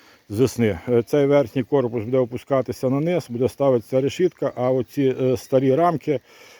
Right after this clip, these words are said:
е, які зимувалі, будуть підноситися наверх для меду, для того, щоб їх заливали медом, від-, виходив розплід.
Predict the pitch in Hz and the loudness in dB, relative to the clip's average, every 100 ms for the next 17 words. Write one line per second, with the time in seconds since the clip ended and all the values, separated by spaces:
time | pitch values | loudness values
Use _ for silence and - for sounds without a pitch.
0 | _ 135 143 135 120 151 120 143 143 147 | _ -2 0 0 0 0 2 2 2 2
1 | 135 123 127 135 - 131 135 139 - 113 | 2 0 0 -2 -2 -4 0 0 -2 -10
2 | - 131 127 131 123 - 117 147 170 151 | -2 0 4 2 2 0 0 2 2 2
3 | 139 92 _ _ _ _ _ _ _ _ | -2 -4 _ _ _ _ _ _ _ _
4 | - _ - - - _ _ 123 135 151 | -20 _ -20 -20 -20 _ _ 2 4 4
5 | 135 131 135 131 120 135 135 131 131 170 | 2 2 -2 0 2 2 2 2 2 0
6 | 165 151 123 101 123 - 123 151 135 131 | 0 0 -2 -4 -8 -6 -2 -2 0 0
7 | 127 - - 175 | -2 -4 0 0